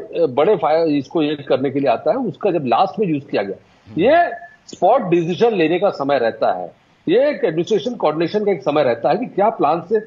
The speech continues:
Speaker 1: बात में अभी सिर्फ हो रही है, कैसे उस fire fighting system को हम या, अ, हानि को बचा सकते थे, कम कर सकते थे।
Speaker 2: हम्म।
Speaker 1: जो उस समय में जो त्वरित निर्णय लेने के समय थे, वहां जो लापरवाही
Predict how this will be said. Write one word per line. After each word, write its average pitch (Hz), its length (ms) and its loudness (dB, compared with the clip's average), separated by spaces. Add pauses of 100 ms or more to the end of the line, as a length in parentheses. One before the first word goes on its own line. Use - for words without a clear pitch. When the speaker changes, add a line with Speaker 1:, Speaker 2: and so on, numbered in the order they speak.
(380)
Speaker 1:
बात 208 260 0
में 233 140 2
अभी 220 140 0
सिर्फ 240 260 -6
हो 202 120 0
रही 214 200 0
है, 277 140 2 (440)
कैसे 180 260 2
उस 220 180 -2
fire 175 200 2
fighting 175 360 -2
system 165 280 -8
को 196 140 0
हम 214 160 -4 (420)
या, 185 80 4
अ, 165 720 2
हानि 160 180 2
को 185 120 -2
बचा 156 280 2
सकते 120 360 -6
थे, 127 100 -6
कम 185 220 -4
कर 156 160 -2
सकते 107 340 -8
थे। 165 160 -16
Speaker 2:
हम्म। - 880 -18
Speaker 1:
जो 254 220 2
उस 311 300 0
समय 196 340 2
में 175 400 0
जो 202 140 -2
त्वरित 202 340 -2
निर्णय 185 300 0
लेने 151 280 -2
के 147 140 -2
समय 127 320 -4
थे, 180 180 0
वहां 165 300 0
जो 226 120 0
लापरवाही 135 520 0